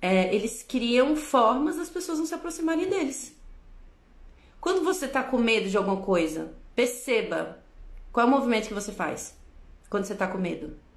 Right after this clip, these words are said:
Se não é se isolar, se não é, hum, né? Criar uma, uma resistência. Então, qual é o objetivo, né? Quando a gente, quando a gente se vê só como corpo, a gente limita a consciência que nós somos.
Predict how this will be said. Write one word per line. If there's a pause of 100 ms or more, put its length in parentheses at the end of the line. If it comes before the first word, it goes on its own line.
(600)
Se
não
é
se
isolar, (1080)
se
não
é, (120)
hum, (400)
né? (880)
Criar
uma,
uma
resistência. (1300)
Então, (320)
qual
é
o
objetivo,
né?
Quando
a
gente,
quando
a
gente
se
vê
só
como
corpo,
a
gente
limita
a
consciência
que
nós
somos.